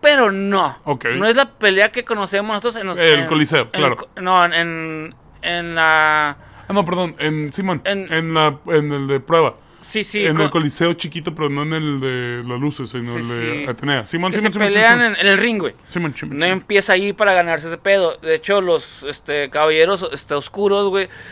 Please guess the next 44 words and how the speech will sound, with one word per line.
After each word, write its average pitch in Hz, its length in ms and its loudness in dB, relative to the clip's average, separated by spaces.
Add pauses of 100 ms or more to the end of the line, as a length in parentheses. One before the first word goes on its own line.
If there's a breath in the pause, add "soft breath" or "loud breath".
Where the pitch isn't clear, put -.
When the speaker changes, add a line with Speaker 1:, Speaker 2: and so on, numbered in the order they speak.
(140 loud breath)
Speaker 1:
son... - 300 -6 (640 loud breath)
Está, - 160 0
es, - 280 -2
ah, 208 300 0 (880 loud breath)
ah, 220 400 6
no, 240 220 8
o 226 60 6
sea, 180 480 6
de 185 100 4
hecho, 254 320 4
mi, 196 220 -4
mi, 185 600 -6
mi 180 140 -6
mente 214 340 -4
es, 220 120 -6
me 196 160 -4
quiere 214 280 2
mucho 202 440 -2
y 156 200 -6
me 156 100 -8
Speaker 2:
Y - 100 -6
no 165 100 2
Speaker 1:
acuerdo, 202 80 4
Speaker 2:
quiere, 175 280 4
Speaker 1:
me 208 60 2
acuerdo, 156 380 6
Speaker 2:
va, 214 60 4
Speaker 1:
me 214 100 0
acuerdo 214 240 2
de 220 100 4
cosas 156 240 2
Speaker 2:
va, - 40 -4
Speaker 1:
pequeñas, 214 420 2
Speaker 2:
güey. 147 120 -4
Speaker 1:
güey. - 200 -20
Speaker 2:
¿Cuánto 226 300 4
dura? 302 240 2 (320)
Speaker 1:
Eh, 185 520 4 (100)
como 160 420 -6
hora, 185 840 2 (180)
hora 139 200 -8
y 175 60 -12
media, 151 380 -10
creo. 131 420 -14